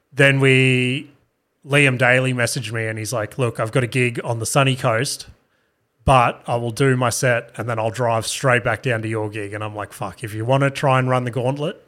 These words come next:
let's do it." Um, and yeah, luckily enough, we were running, because the crowd wasn't huge, everyone was running through their, their sets pretty quickly. Um, ten minutes was probably lasting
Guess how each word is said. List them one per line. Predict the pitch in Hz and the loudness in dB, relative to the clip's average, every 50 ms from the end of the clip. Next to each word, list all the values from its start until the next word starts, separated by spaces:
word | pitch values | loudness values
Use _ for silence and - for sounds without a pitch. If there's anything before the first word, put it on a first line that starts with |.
| _ _ _ - | _ _ _ -8
let's | 120 107 104 - | -6 -6 -6 -6
do | - 113 107 | -6 -6 -8
it." | 107 - - _ - - 123 117 - _ _ _ - | -8 -10 -14 _ -20 -20 -20 -20 -20 _ _ _ -8
Um, | - 135 113 107 104 107 107 107 104 107 113 - _ _ _ _ _ _ _ - - - _ _ _ _ _ _ _ _ | -4 -4 -2 0 0 -2 -2 -4 -6 -8 -12 -16 _ _ _ _ _ _ _ -20 -20 -20 _ _ _ _ _ _ _ _
and | - 139 131 123 117 120 120 117 113 110 | 2 4 6 6 4 4 2 0 0 0
yeah, | 127 120 107 104 98 - - | 2 2 2 2 -2 -4 0
luckily | - 131 135 131 143 131 131 127 | 2 2 2 2 2 0 2 2
enough, | 120 120 123 131 131 - - - - - _ _ _ _ _ _ _ _ _ | 2 2 2 2 2 2 -2 -8 -16 -20 _ _ _ _ _ _ _ _ _
we | - 135 131 | -4 -2 0
were | 127 127 123 | 2 2 4
running, | 123 135 135 139 139 135 135 135 131 131 117 - - _ _ _ _ _ _ _ _ _ _ _ | 4 6 6 6 4 2 0 0 -2 -4 -6 -10 -16 _ _ _ _ _ _ _ _ _ _ _
because | - 139 - 139 139 131 120 - - _ - | -6 -2 2 2 2 2 0 -2 -10 _ -8
the | 135 | -8
crowd | 127 - 139 127 123 123 117 | -4 0 2 4 4 4 4
wasn't | 127 120 110 117 107 | 2 -2 -2 -4 -6
huge, | - 135 120 117 117 117 113 127 | -4 -2 0 0 0 0 0 -2
everyone | 120 110 113 110 113 113 | -2 -2 -2 -2 -2 -2
was | 110 104 | -4 -2
running | 113 113 110 113 113 107 | -2 -2 -2 -2 -2 -6
through | 98 - 127 117 113 | -6 -6 -4 -4 -4
their, | 110 107 104 104 104 - _ _ _ _ _ _ _ _ _ _ _ _ _ _ _ - | -2 -4 -4 -4 -6 -10 _ _ _ _ _ _ _ _ _ _ _ _ _ _ _ -12
their | - 131 110 | -8 -6 -6
sets | 101 - - 131 110 104 - - | -4 -4 -2 -2 -2 -2 -4 -4
pretty | - - - - 143 139 135 131 123 117 | 0 2 2 4 4 4 2 2 2 -2
quickly. | - - 127 110 - - 113 104 98 98 - _ - | -4 -4 -6 -6 -6 -6 -8 -10 -10 -12 -16 _ -10
Um, | - 139 110 107 104 104 101 101 101 101 107 - _ _ _ _ _ _ _ _ _ _ | -6 -4 -4 -2 -2 -2 -4 -4 -6 -10 -12 -18 _ _ _ _ _ _ _ _ _ _
ten | - - 123 131 117 | -2 0 0 2 2
minutes | 117 123 120 123 123 - - | 2 0 0 -2 -2 -4 -4
was | 131 110 | -6 -4
probably | - - 127 117 113 113 | -4 -4 -4 -2 -2 -4
lasting | 113 113 110 110 107 - - - 110 107 104 104 101 | -2 -2 -2 -2 -2 -4 -6 -10 -10 -10 -10 -12 -14